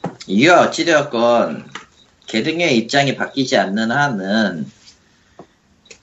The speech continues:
그러니까 유통사도 안 하는 건데, 솔직히 까놓고 돈이 안 되는 것도 있긴 하지만,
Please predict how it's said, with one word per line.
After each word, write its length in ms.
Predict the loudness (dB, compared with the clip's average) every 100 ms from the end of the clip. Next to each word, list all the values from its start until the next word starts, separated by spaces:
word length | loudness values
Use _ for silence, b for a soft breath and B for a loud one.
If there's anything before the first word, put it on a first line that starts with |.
| _ _ -6 -4 -4 -4
그러니까 260 | 2 2 4
유통사도 500 | 2 2 2 4 6
안 200 | 6 6
하는 220 | 4 2
건데, 300 | -2 -4 -4
솔직히 340 | -6 -8 -6 -2
까놓고 680 | 0 0 -2 -12 -16 -16 -12
돈이 240 | -4 0
안 140 | 0 0
되는 260 | -2 -4
것도 440 | -8 -8 -8 _ -14
있긴 260 | -12 -8 -6
하지만, 460 | -6 -8 -6 -6